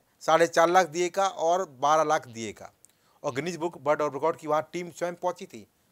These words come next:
दियों की गिनती करने के लिए। साथ ही साथ यहाँ पर पीएम मोदी लगभग, लगभग अयोध्या को पाँच हज़ार करोड़ से ज़्यादा की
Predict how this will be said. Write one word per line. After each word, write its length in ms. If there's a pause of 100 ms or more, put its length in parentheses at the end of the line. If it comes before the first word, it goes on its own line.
(160)
दियों 260
की 120
गिनती 300
करने 280
के 140
लिए। 180 (1000)
साथ 80
ही 100
साथ 140
यहाँ 220
पर 180
पीएम 300
मोदी 220
लगभग, 260
लगभग 240
अयोध्या 400
को 140
पाँच 380
हज़ार 200
करोड़ 280
से 140
ज़्यादा 260
की 300